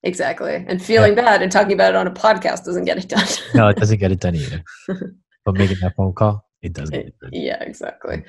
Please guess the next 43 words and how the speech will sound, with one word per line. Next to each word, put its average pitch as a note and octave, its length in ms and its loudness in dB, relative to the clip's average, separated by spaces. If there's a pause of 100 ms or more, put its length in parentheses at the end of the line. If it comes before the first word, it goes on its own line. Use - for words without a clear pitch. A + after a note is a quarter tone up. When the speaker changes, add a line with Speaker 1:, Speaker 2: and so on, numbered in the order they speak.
Speaker 2:
Great. E2 160 -6 (540)
And F#2+ 100 0
it's F#2+ 140 0
always G2+ 220 4
good G2 180 0
'cause E2+ 120 -10
it's F2 200 -8
always F#2 240 -6
like, E2 180 -12
oh, G#2 200 -4 (600)
it A2 140 0
always D3+ 260 6
seems C3 380 2
easier A2 600 4
when, F#2 300 0
when G2 180 -4
you're F#2+ 120 -6
on G2+ 80 -4
the G2 100 -2
other G2 160 0
side G2 200 -8
of G#2+ 80 -6
it. F#2 40 -8
You're F#2+ 100 -6
like, F#2 160 -8
"Man, D#3+ 180 -6
I A#2+ 60 -4
could D3 200 -8
have F2 100 -12
done E2 100 -16
that - 140 -20
before. F#2+ 340 -16 (120)
Why C#3 160 -8
Speaker 1:
<laughs> C3 40 -8
I C#4 80 2
know. - 600 -2 (800)
Speaker 2:
I C#3+ 40 -6
can D3 160 -4
totally D3+ 320 -4
done D#2 220 -18
that. - 480 -16
What - 100 -2
happened?" C#3+ 500 -8